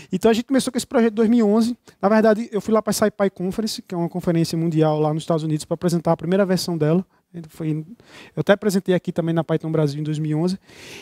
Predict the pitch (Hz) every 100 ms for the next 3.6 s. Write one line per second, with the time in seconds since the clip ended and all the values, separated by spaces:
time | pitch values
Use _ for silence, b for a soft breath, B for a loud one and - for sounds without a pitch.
0 | B 190 190 190 190 190 190 190 190 202
1 | 202 214 214 214 226 220 233 226 220 -
2 | 240 - 240 240 247 196 208 - - 220
3 | 220 - 196 208 - 220